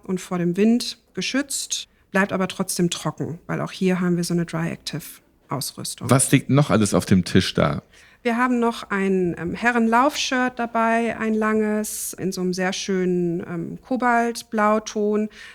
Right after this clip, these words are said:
Speaker 1: Dazu gibt es eben auch ein Pendant für die Damen, ne, was man eben ideal auch unter dieser Laufjacke tragen könnte. Und habe, was habe ich noch mitgebracht? Eine Lauftight für die Damen in dunkelblau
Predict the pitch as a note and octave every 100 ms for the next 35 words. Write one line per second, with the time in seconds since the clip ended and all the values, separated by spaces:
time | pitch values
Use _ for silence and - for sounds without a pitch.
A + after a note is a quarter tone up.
0 | - F#3 F#3+ F#3 F#3 F#3 - F3 F3 F3+
1 | F#3 F3 F#3 F#3+ A3 A3 G3 F#3 A3 G#3+
2 | B3+ B3+ C4 C4 B3+ A#3+ A#3 A3 F#3 F#3
3 | F#3+ G3 F#3+ F3+ F#3 E3 - F#3+ F#3 F3+
4 | E3+ F#3+ G3+ A3 A3 A3 G#3+ G#3+ - G#3
5 | G#3+ A3 G#3+ - A3 A3 A3 G#3+ G#3+ -
6 | - _ - G#3 G#3+ G#3+ G#3+ - - G3
7 | F#3 F#3 - _ F#3+ G3+ G3 G#3 G#3+ G#3+
8 | G#3 G3+ - G3 F#3 F3+ F#3+ C4+ - -
9 | D4+ D4+ - - G3+ F3 F3+ F3+ A#3 D#4
10 | F4+ C4+ B3+ B3+ C4 A#3+ A#3 A#3 B3